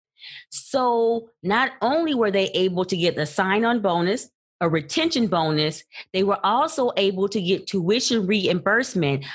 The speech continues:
But what we also negotiated was a tuition reimbursement for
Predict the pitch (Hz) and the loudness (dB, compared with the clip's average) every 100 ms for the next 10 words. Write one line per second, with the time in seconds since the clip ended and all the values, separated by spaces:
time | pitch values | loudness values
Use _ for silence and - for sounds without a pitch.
0 | - 175 180 160 - 190 277 - 254 165 | -4 -2 0 -2 -2 0 0 0 -2 0
1 | 160 156 151 143 151 - - 156 165 160 | -2 -2 -2 0 0 -2 -6 -2 0 0
2 | - 151 180 262 - 269 226 233 - 196 | 0 0 2 2 0 0 2 2 2 0
3 | 156 185 202 202 170 139 - 185 196 202 | 2 0 0 0 -2 -2 -4 0 0 0